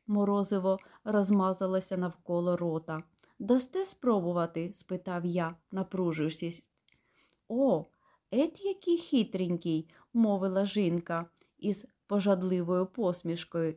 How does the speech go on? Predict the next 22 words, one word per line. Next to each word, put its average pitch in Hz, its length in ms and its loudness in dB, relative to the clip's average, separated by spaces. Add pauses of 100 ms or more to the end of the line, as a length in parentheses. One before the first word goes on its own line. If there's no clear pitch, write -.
і 185 80 -6
очі 269 400 0
в 233 60 2
неї 214 440 0
заблищали. 175 920 -2 (380)
У 254 60 -2
її 233 220 6
погляді 240 580 0
я 220 80 0
прочитав, 220 680 -4
якщо 202 400 -4
лизну 202 360 2
морозиво, 196 680 0 (560)
в 196 60 -2
яке 233 400 2
вона 202 340 0
вгризалася, 196 1040 0
для 226 260 0
неї 226 260 2
то 214 180 -6
буде 214 400 0 (120)
замалим 220 680 0